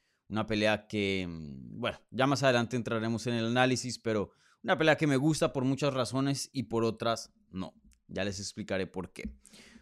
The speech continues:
Bueno, también, eh, estuvieron pre-, preguntando acerca del fichaje de Brandon Moreno contra Pantoja para U F C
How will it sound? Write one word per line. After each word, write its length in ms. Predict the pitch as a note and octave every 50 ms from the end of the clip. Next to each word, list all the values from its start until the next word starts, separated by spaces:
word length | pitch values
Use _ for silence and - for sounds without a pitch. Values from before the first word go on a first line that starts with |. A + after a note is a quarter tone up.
| _ _ _ _
Bueno, 280 | A#2 A#2+ G2+ E2+ - -
también, 420 | - A2 A#2 A2+ A2+ A#2+ A#2+ B2 B2+
eh, 300 | G2+ A2 A#2+ A#2+ A#2 A2+
estuvieron 400 | G#2+ - - A#2 A2+ G#2+ A2+ A2
pre-, 280 | - B2 A#2 A2 G#2 _
preguntando 580 | - A2 A2 G#2 G#2+ G2 - A2 G#2+ A2 G#2 A2+
acerca 600 | A2+ - - B2 A2 G#2+ - - A2+ A2 A2+ G#2+
del 840 | F2 G#2 F#2+ F#2 G2+ G2 F#2+ F#2+ F#2+ F#2 F#2 F#2 D#2 - G#2 G#2
fichaje 800 | - - G#2+ G#2 _ - - D3+ D3+ C#3+ C3+ C#3+ C#3+ C#3+ C3+ A2 G#2
de 300 | G2 G#2 G2+ G2+ G2+ G2
Brandon 380 | F#2+ G2+ A2 A2 A2+ A#2+ A#2+
Moreno 340 | A#2 A2 G#2+ G#2+ G#2+ G#2+ G#2
contra 320 | - A#2+ A2 - - G#2 -
Pantoja 560 | G#2 G2+ F#2 - D#3 D#3 D#3 C#3 D3+ C#3+ -
para 140 | B2 G#2 G2
U 100 | G2+ G#2
F 140 | G#2 F#2+
C 320 | - - A#2 A2+ A2+ G#2